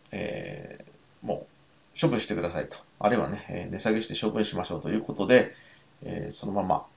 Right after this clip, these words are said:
まあ、私のアドバイス通り実行していただいた会員さんはですね、えー、つい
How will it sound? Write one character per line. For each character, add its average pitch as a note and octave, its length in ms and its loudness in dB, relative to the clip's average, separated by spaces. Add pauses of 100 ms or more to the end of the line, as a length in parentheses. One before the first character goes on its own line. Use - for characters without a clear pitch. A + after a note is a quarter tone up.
(120)
ま F#2 80 0
あ、 F2 60 4
私 F2+ 300 -2
の E2+ 120 0
ア F2+ 60 4
ド F#2+ 80 -2
バ G2 140 4
イ G2 40 -4
ス - 140 -14
通 F#2+ 200 0
り D2 100 -2
実 - 200 -10
行 F#2 140 -8
し - 80 -12
て F2+ 100 -6
い - 60 -8
た E2+ 120 -4
だ E2 80 2
い D#2 60 -4
た E2+ 100 -6
会 F#2+ 240 -2
員 F#2+ 80 -6
さ F#2 140 0
ん - 40 -2
は - 100 -4
で - 60 -12
す - 140 -10
ね、 G#2 220 2 (800)
え - 320 -8
ー、 - 440 -20
つ - 120 2
い - 180 0